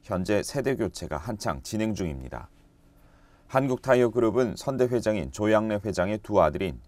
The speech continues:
조현식, 조현범 사장 두 명 모두 경영에 참여하고 있습니다.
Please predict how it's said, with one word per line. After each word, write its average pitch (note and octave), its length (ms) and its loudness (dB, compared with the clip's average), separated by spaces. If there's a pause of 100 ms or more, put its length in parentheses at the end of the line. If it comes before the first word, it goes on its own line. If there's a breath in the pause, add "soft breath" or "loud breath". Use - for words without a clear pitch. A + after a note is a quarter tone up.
(120)
조현식, G2+ 720 0 (120)
조현범 G2 640 0
사장 F2+ 400 -4
두 G2 140 -6
명 G#2 200 2
모두 E2+ 460 0 (240 soft breath)
경영에 G2 480 -2
참여하고 F#2+ 500 -2
있습니다. A#1 480 -10